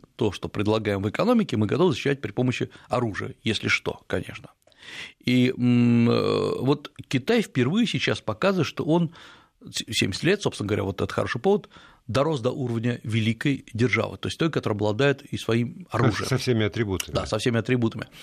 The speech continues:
Speaker 1: А, потому что, да, и мы знаем там про ядерную триаду, подводные лодки, нам и все остальное, но сейчас, конечно, ситуация изменилась, потому что,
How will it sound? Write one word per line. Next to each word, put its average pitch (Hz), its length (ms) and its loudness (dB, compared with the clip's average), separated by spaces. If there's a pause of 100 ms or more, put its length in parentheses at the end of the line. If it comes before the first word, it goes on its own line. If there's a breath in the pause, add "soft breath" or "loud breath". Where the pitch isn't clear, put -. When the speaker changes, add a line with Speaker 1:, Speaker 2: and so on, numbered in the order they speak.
(440 loud breath)
Speaker 1:
А, 113 100 2
потому 135 240 2
что, 123 80 -4
да, 123 100 4
и 110 80 0
мы 127 120 0
знаем 113 220 0
там 104 180 -2
про 110 260 2
ядерную 104 500 0
триаду, 127 720 0
подводные 117 440 -6
лодки, 165 340 2
нам 107 480 -2
и 113 140 0
все 113 160 -4
остальное, 180 420 2 (400 loud breath)
но 175 380 4 (160)
сейчас, 190 320 0
конечно, 180 260 0
ситуация 165 360 0
изменилась, 202 320 2
потому 139 340 0
что, 135 280 2